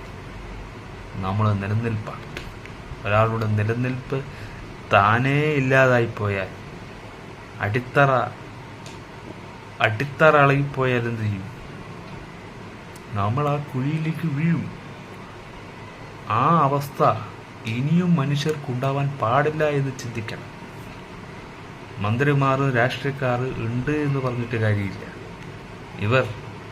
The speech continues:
ജനങ്ങൾക്കും ജ-, പൗരനും ഒരു ബലമാക്കണം. അവർ നാളെ ഇറങ്ങിപ്പോകുമ്പോൾ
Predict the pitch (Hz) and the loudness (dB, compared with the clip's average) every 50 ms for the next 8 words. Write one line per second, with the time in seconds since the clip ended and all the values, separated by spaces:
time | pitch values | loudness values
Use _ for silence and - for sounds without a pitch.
0 | - - - - 98 98 104 104 104 117 120 123 123 123 120 117 117 - 123 120 | -14 -12 -10 -8 -4 0 2 2 4 4 4 4 2 2 2 0 0 -2 -2 -2
1 | 120 113 107 - - - - 110 104 104 107 101 - - - - - - - - | -2 -4 -8 -10 -10 -8 -8 -6 0 0 0 0 0 -2 -8 -10 -10 -10 -10 -10
2 | - - - 107 107 110 117 127 127 127 120 110 107 110 107 - - - - - | -10 -4 0 2 2 4 4 4 2 2 2 0 -2 -4 -6 -8 -12 -12 -14 -14
3 | - - - - - - - - - - - - - - - - - - - 113 | -14 -12 -14 -14 -14 -14 -14 -14 -14 -14 -14 -14 -14 -14 -14 -14 -8 -4 -2 0
4 | 113 107 104 104 104 104 113 123 123 123 117 113 117 - - - - - - - | 0 2 4 6 6 6 6 4 4 4 4 2 0 -4 -10 -12 -14 -14 -14 -14
5 | - - - - - - - - - - - - - - - - - - - - | -14 -14 -14 -14 -14 -14 -14 -14 -16 -14 -14 -14 -14 -14 -14 -14 -14 -14 -14 -14
6 | - - - - - - - 107 107 120 135 139 139 131 131 123 120 123 131 135 | -14 -14 -14 -14 -10 -2 0 2 4 4 4 2 2 2 2 4 6 6 6 6
7 | 135 127 117 117 120 127 135 131 - - 123 123 123 123 123 120 113 | 4 4 2 2 2 0 0 0 2 2 2 4 4 4 4 4 4